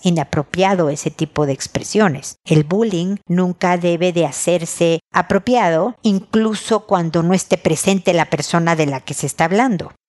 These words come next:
Porque el mal hablar, el desprecio, la burla del otro no es amable. Y enseñar a alguien a, o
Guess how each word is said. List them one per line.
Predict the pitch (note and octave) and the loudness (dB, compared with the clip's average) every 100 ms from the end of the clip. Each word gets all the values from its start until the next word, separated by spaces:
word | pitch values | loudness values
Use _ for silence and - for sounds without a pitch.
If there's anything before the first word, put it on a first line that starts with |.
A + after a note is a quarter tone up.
| - | -2
Porque | F#3 F3+ F3 F#3+ F#3+ - | 0 0 0 0 0 -2
el | - F#3 E3+ E3 D#3+ C#3+ - | -2 0 0 0 -2 -4 -6
mal | F#3 F3 E3+ D#3+ | -4 -2 0 0
hablar, | D#3 D#3 F3+ G#3 B3+ - - _ | 0 0 0 0 -4 -8 -18 _
el | F#3+ E3 | -4 -2
desprecio, | D3 D3 - F3+ F#3 - G3+ F#3+ | -4 -6 -2 0 0 -2 -2 0
la | F3 | 0
burla | D#3 F3+ F#3+ F#3 | -2 -2 0 0
del | E3 D#3+ G3 | 0 2 0
otro | G#3+ - D3+ A3 - _ | 0 -2 -2 -2 -6 _
no | F3+ E3 E3 E3 | -2 0 0 -2
es | E3 - | -2 -4
amable. | D3+ F#3 A3+ E3+ D3+ D3 _ | -4 -2 0 0 -2 -8 _
Y | - E3+ D#3+ D#3 - _ _ - | -2 0 0 -2 -4 _ _ -2
enseñar | F3+ E3+ E3+ E3 E3+ F3+ F#3 | -2 0 -2 2 2 2 0
a | F#3+ E3+ E3+ | 0 2 2
alguien | F#3 E3+ E3 D#3 | 2 0 -2 -2
a, | E3 D#3+ D#3+ - | -2 -2 -4 -2
o | D#3 D3 C3+ | 0 0 -2